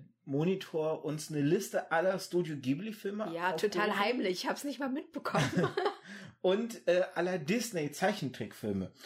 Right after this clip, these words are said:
Speaker 1: Und der letzte war Winnie Pooh von zweitausendelf. Ehrlich gesagt, der sagt
Speaker 2: Was?
Speaker 1: mir, der sagt mir gar nichts. Ähm, ich hatte
Speaker 2: Winnie Pooh?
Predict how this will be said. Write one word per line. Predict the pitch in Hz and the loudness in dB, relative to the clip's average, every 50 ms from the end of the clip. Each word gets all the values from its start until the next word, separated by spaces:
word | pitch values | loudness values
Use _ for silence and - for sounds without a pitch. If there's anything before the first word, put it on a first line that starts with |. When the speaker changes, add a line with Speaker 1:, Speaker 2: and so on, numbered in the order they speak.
| - - - _ | -20 -20 -16 _
Speaker 1:
Und | - 151 143 | -2 2 4
der | 175 170 | 4 4
letzte | 165 156 156 190 190 - - - 240 208 160 | 4 4 2 0 0 -4 -2 0 0 2 4
war | 165 160 170 151 | 2 2 4 4
Winnie | 151 175 214 220 | 2 2 2 0
Pooh | 220 - - 196 202 | -2 -4 -2 -2 -2
von | 196 - 185 175 | -2 -4 -6 -4
zweitausendelf. | - - 156 147 185 175 151 156 139 127 143 202 208 - - | -2 -2 0 2 2 0 0 0 0 2 2 2 0 -2 -2
Ehrlich | - 151 180 175 | -2 -2 -2 -2
gesagt, | - 180 151 165 165 - - | -2 -4 -4 -4 -6 -8 -4
der | - 143 139 | -2 -2 0
sagt | 131 131 135 208 | 0 0 2 4
Speaker 2:
Was? | 277 330 370 381 381 370 - - - _ | 4 4 4 4 2 0 -2 -8 -18 _
Speaker 1:
mir, | - - | -4 -2
der | 147 135 | -2 0
sagt | 123 147 147 - | 0 -2 -4 -6
mir | 226 214 202 | -6 -6 -4
gar | 185 175 170 196 | -2 0 0 0
nichts. | 220 262 269 - - - - - - - - - _ _ - | -2 -4 -6 -6 -10 -18 -20 -20 -20 -20 -20 -20 _ _ 2
Ähm, | 160 160 170 175 180 - - | 2 4 4 2 -2 -2 -4
ich | 202 214 208 - | -4 -4 -2 2
hatte | - 233 | 4 4
Speaker 2:
Winnie | 277 285 302 | 6 6 4
Pooh? | - - - - 269 440 440 - | 2 0 0 2 4 4 4 2